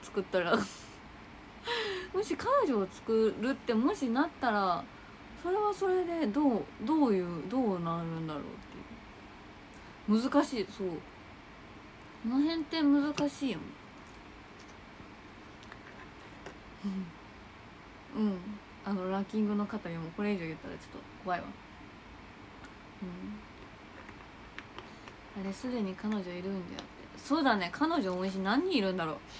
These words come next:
<laughs> だって、大西、彼女も彼氏も、だって結婚も何人いるんだろう。お話し会来て、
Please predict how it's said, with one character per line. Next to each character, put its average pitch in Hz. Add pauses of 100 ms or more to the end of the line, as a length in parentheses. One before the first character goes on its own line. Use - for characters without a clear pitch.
(360)
<laughs> 262 (2500)
だ 262
っ -
て、 208
大 220
西、 240
彼 508
女 220
も 180
彼 214
氏 208
も、 165
だ 175
っ 175
て -
結 254 (100)
婚 349
も 330 (460)
何 494
人 214
い 185
る 180
ん 170
だ 156
ろ 92 (2250)
う。 220
お -
話 208
し -
会 190
来 170
て、 -